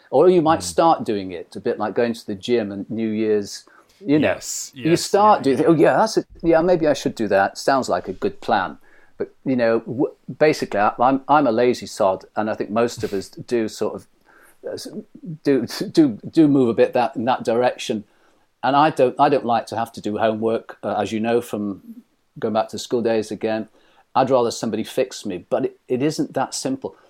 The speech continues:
Speaker 1: But I'm hoping, Tom, that I've got, I've cut through the psychobabble in the book, and it, it is simple in a way,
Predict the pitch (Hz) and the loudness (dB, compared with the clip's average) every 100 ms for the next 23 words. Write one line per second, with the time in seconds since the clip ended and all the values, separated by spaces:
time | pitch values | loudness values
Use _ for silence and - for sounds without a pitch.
0 | _ - 143 139 - 175 190 190 117 95 | _ -2 0 0 -2 2 2 2 -12 -12
1 | - 95 85 _ _ _ _ _ _ - | -6 -6 -8 _ _ _ _ _ _ -4
2 | 117 120 - 135 - _ - - 127 - | 0 0 2 0 0 _ -20 -8 -8 -8
3 | - 156 - - 139 120 113 - 127 127 | -2 -2 -2 -4 -2 -2 -4 -2 -2 -2
4 | 110 101 87 87 87 85 - 95 - - | -4 -4 -4 -6 -12 -10 -6 -6 -6 -8
5 | 117 131 - 120 151 - - - 147 139 | -6 -4 -2 0 0 -2 -8 -2 -2 -2
6 | - 101 - 107 110 110 110 101 | -4 -4 -4 -8 -4 -4 -4 -6